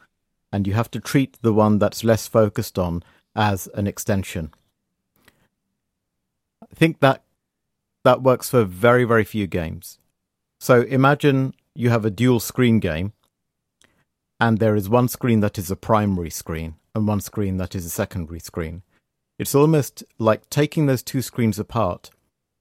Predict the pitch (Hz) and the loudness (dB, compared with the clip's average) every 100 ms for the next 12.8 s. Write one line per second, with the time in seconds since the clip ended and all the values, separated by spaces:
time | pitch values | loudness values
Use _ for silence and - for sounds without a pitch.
0 | _ _ - 110 107 104 98 196 _ _ | _ _ -4 0 0 -2 -4 -12 _ _
1 | _ _ _ _ _ _ _ _ _ _ | _ _ _ _ _ _ _ _ _ _
2 | - 147 143 120 120 113 107 104 - 156 | -4 2 2 2 2 4 4 2 2 2
3 | 131 120 113 110 107 101 113 - 107 87 | 2 2 2 2 0 0 -4 -2 -4 -4
4 | 98 113 101 - 147 90 110 - - _ | -4 -2 -2 0 0 0 -4 -10 -20 _
5 | - 117 110 117 113 101 107 - 104 104 | -2 2 2 2 2 2 0 0 0 -2
6 | - _ - 123 185 123 - 92 82 - | -6 _ -6 0 2 2 0 -2 -4 -8
7 | _ - 117 110 - 113 107 - 107 104 | _ 2 2 4 2 0 -2 0 2 2
8 | 92 104 101 98 - 117 127 127 - 92 | 2 4 4 0 0 4 4 4 0 -4
9 | 85 87 - 117 98 90 98 90 92 92 | -4 -10 -6 -4 -4 -4 -6 -4 -6 -6
10 | - - 98 95 - _ _ - 104 95 | -8 -4 -2 -2 -6 _ _ 0 2 2
11 | 85 87 - - _ _ _ _ _ - | -4 -8 -14 -18 _ _ _ _ _ 0
12 | 123 123 196 - 123 104 98 | 2 4 2 4 2 4 0